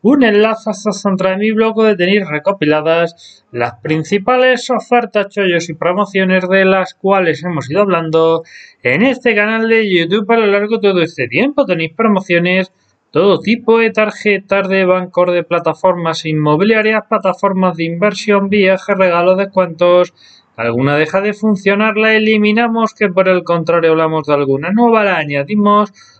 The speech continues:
a esta lista. Tenéis el nombre de cada promo, beneficio, regalo, descuento, corda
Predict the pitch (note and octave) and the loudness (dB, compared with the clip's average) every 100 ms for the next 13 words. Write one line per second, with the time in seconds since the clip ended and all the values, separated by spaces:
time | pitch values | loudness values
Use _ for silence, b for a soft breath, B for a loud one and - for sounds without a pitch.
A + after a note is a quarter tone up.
0 | _ D#3+ E3+ F3 E3+ D#3 C#3+ C#3+ C#3+ G3+ | _ -2 0 0 -2 -4 -2 -4 -2 -2
1 | F3 F3+ F#3 G3 E3 D#3 D#3+ D#3+ G3+ D#3 | 0 -2 0 0 0 0 -2 0 -2 0
2 | C#3 F#3 D#3+ - D#3 E3 F#3+ F#3 F#3 E3 | -2 -2 -2 -2 -2 0 0 0 0 0
3 | D#3+ - G3+ G3 F3 D#3+ D3+ D#3 D3 C#3+ | -4 -4 -6 0 0 2 0 0 0 -2
4 | C3+ - C#3+ C#3 C#3+ A#3 G3 F#3 F#3+ | -2 -2 -2 -2 0 0 0 0 0